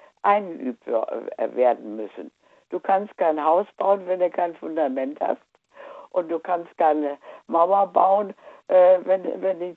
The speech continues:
Ziegel, äh, schief liegen. Nicht? An gewisse Techniken ist, äh, kann man sich von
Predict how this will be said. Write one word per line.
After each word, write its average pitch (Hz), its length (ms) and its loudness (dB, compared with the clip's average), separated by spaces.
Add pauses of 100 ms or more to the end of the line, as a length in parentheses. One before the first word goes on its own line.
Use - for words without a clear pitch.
Ziegel, 175 440 -2
äh, 143 340 0
schief 117 340 -12
liegen. 95 440 -14 (680)
Nicht? - 240 -6
An 185 240 -4
gewisse 220 480 0 (420)
Techniken 214 720 0 (560)
ist, 180 160 0 (340)
äh, 180 320 0
kann 208 200 0
man 196 200 -2
sich 180 200 -10
von 180 200 -4